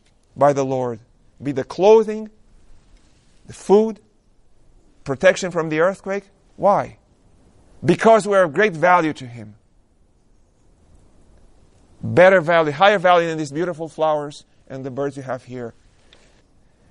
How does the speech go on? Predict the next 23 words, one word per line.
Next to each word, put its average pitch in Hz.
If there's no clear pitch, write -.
Was 143
grand-, 185
great-grandma 196
anxious 226
about 151
any 202
uncertain 202
things 220
there? 240
Maybe 156
there 160
were 170
uncer-, 160
uncertain 151
things, 113
but 160
there 160
was 156
fear. 131
Now, 131
fear 240
is 262
different. 254